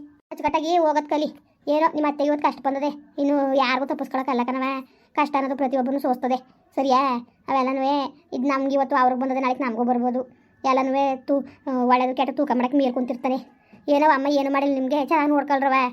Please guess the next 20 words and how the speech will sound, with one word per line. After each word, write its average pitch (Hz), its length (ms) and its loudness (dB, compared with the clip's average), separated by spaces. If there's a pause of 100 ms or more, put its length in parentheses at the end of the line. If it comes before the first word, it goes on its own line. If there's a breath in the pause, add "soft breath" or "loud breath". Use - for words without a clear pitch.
(120)
ಬಿಸಿ 311 140 -2
ಬಿಸಿ 294 180 -2
ಹಿಟ್ಟು 294 160 -2
ಮಾಡ್ಕೊಡು. 277 280 0
ಮಾಡ್ಕೊಡಕ್ಕಿಲ್ವಾ? 392 840 0
ನಾವು 359 260 4
ಮಾಡ್ಕೊಡ್ದ್ರೆ 349 360 2
ಇನ್ಯಾರಮ್ಮ 349 340 4
ಮಾಡ್ಕೊಟ್ಟಾರು? 381 680 0
ಉಣ್ತದಲ್ಲ, 349 360 2 (520 soft breath)
ಉಣ್ಣಕ್ಕಿಲ್ಲ 339 340 4
ಅಂತ. 339 140 2 (460)
ಏನಿಲ್ಲ, 320 400 2 (120)
ನಾನು 302 300 2
ಹೇಳ್ತಿರೋದು 285 340 2
ನಿನ್ಗೆ 294 300 2
ಮಾಡ್ಕೊಡು 285 380 0
ಬಿಸಿ 285 160 0
ಬಿಸಿ 277 240 -2
ಅಂತ. 262 180 0